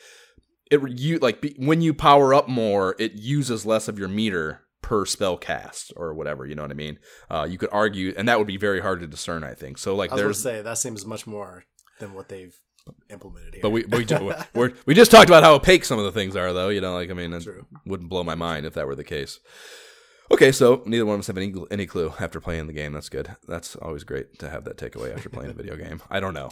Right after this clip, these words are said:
Speaker 1: <laughs> I don't, I don't know how it works. I played the game. I have no idea how it works. On to stage two, and I think Central Park is where we're at now. Central Park is second in the manual story settings rundown. So, yeah, I guess that's what it is.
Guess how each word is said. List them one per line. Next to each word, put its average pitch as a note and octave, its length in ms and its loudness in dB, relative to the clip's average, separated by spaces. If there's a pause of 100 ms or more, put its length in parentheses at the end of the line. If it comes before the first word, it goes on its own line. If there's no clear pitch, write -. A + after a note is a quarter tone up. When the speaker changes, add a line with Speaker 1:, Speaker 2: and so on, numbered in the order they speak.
Speaker 1:
<laughs> - 80 -20
I C#4+ 1120 12
don't, A#3 120 6
I D#3+ 100 6
don't D#3+ 200 8
know D3+ 40 4
how C3 220 2
it G#2 40 0
works. G2+ 220 -2
I G2 80 -2
played A#2 200 2
the A2+ 60 -6
game. G#2 240 -2
I F2+ 40 -2
have D#2+ 120 -4
no E2 100 -8
idea B1+ 220 -10
how - 60 -12
it - 60 -14
works. - 240 -18 (960)
On G3 220 12
to F3+ 180 2
stage D3 320 6
two, E4 260 10
and D#3+ 100 8
I A2 80 6
think G#2+ 240 0
Central F#2+ 300 -2
Park C#4+ 480 4
is D3 140 -2
where G3 180 2
we're F#3 140 2
at F#3+ 160 4
now. G3 300 4
Central D3 300 0
Park D3+ 400 4
is B2 380 4
second - 480 2
in A#2+ 140 0
the A#2 120 -2
manual B2 440 0
story A#2 340 2
settings A3 400 2
rundown. C#3+ 600 4
So, B2 160 2
yeah, E2 300 0 (500)
I F2 100 -8
guess A#2 200 -2
that's C#3 140 -2
what C3 120 0
it B2 80 0
is. A#2+ 260 0